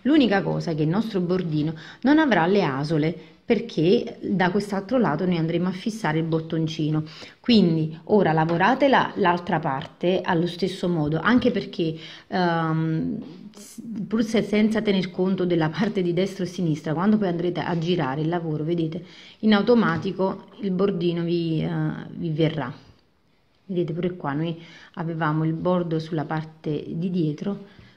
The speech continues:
quando abbiamo girato è nato il nostro bordino sulla parte davanti. Quindi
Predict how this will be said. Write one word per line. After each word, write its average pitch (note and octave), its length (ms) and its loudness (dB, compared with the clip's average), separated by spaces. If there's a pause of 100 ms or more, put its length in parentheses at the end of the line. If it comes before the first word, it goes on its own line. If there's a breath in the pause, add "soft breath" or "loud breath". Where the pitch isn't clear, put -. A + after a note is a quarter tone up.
quando F#3 220 -2
abbiamo D#3+ 300 -2
girato F3+ 540 -4
è - 100 -2
nato E3+ 300 2
il E3 60 -2
nostro D#3+ 280 -4
bordino E3+ 480 -4
sulla D#3+ 240 -6
parte B2 300 -10
davanti. - 460 -12 (360 loud breath)
Quindi D#3+ 640 2